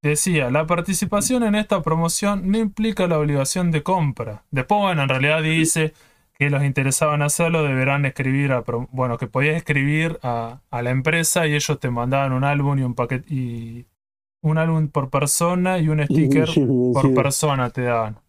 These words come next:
Speaker 1: Esa parte era como, como ya era como muy vericueto legal y no se co-, no se comprendía bien, entonces bueno, vos a tu tierna infancia, en tu tierna edad, vos leías eso que no.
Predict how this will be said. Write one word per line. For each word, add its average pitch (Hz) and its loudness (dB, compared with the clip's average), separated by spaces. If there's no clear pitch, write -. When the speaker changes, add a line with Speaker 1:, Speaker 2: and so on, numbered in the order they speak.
Speaker 1:
Esa 160 -2
parte 220 2
era 196 0
como, 151 0
como 139 0
ya 180 0
era 185 0
como 143 0
muy 165 2
vericueto 151 0
legal 143 0
y 160 0
no 147 0
se 139 -2
co-, 135 -4
no 147 0
se 165 -2
comprendía 135 0
bien, 139 0
entonces 131 -2
bueno, 120 -4
vos 139 -2
a 135 -2
tu 139 -2
tierna 160 0
infancia, 156 0
en 131 -4
tu 120 -10
tierna 139 -2
edad, 151 0
vos 135 0
leías 135 0
eso 135 -4
que - -8
no. 123 -8